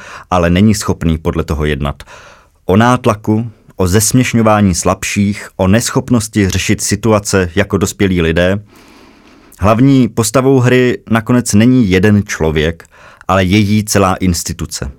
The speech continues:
Hra je o škole, která dostala svou šanci na změnu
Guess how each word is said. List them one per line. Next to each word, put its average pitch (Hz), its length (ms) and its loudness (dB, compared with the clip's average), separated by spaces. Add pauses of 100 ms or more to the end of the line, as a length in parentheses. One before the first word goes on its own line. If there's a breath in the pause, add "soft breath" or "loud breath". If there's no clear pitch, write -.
(140)
Hra 92 200 -2
je 82 140 0
o 110 80 -2
škole, 123 460 -2
která 85 300 -4
dostala 101 460 -4
svou 78 260 -6
šanci 82 360 -4
na 73 100 -2
změnu 82 420 -2